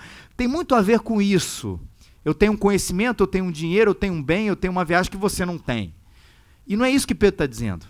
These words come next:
Apesar dessas coisas serem ruins por si mesmas. Mas o que ele tá dizendo é a presunção e a arrogância mais profunda da nossa vida.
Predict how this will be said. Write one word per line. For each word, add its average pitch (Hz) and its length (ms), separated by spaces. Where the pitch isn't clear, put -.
Apesar 175 360
dessas 175 260
coisas 185 280
serem 202 220
ruins 185 560
por 147 220
si 160 140
mesmas. 104 480
Mas 170 160
o 208 60
que 294 80
ele 285 100
tá 233 100
dizendo 185 420
é 202 80
a 185 60
presunção 240 560
e 240 40
a - 20
arrogância 185 840
mais 262 320
profunda 294 600
da 208 140
nossa 160 260
vida. 117 300